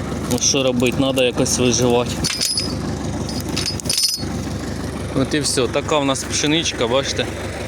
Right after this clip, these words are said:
Така щось. А це сліди кабана дикого,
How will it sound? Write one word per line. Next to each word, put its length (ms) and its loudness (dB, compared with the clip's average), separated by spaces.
Така 320 4
щось. 280 -4
А 40 -2
це 260 0
сліди 420 0
кабана 480 2
дикого, 400 0